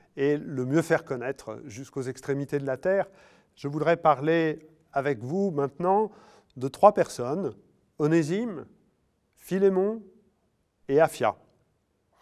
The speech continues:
Et tout ce que je vais raconter, euh, vient d'un petit billet qui s'appelle La lettre à Philémon, le texte le plus court des quatorze lettres qui sont attribuées à ce qu'on appelle le corpus paulinien, même si toutes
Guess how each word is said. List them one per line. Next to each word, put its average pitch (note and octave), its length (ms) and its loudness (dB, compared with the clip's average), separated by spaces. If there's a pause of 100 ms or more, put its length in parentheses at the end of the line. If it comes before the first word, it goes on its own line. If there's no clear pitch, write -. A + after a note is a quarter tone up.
(380)
Et D3 320 -2 (640)
tout E3+ 220 -6
ce - 320 -12
que C#3 200 -4
je B2+ 140 -2
vais C3+ 160 0
raconter, C3+ 680 -2 (540)
euh, A2+ 260 -8
vient D3+ 380 0
d'un B2+ 320 -8
petit D3 280 -10
billet C3 440 -4
qui D#3 160 -14
s'appelle C#3 580 -4
La A#2+ 180 0
lettre D#3+ 320 4
à C#3 60 0
Philémon, C#3+ 560 0 (460)
le C3+ 120 -4
texte D#3+ 400 0
le C#3 180 0
plus F#3 320 -2
court F3+ 540 0 (500)
des B2+ 140 0
quatorze D3+ 480 4
lettres D#3 340 -2 (120)
qui C3+ 140 -10
sont C#3+ 280 -8
attribuées C3+ 540 -4
à - 40 -2
ce - 80 -18
qu'on B2+ 140 -4
appelle B2 260 -4
le A#2 100 -6
corpus D3 460 -4
paulinien, C#3 460 -4
même C#3+ 180 -2
si B2+ 200 -12
toutes E3 320 -8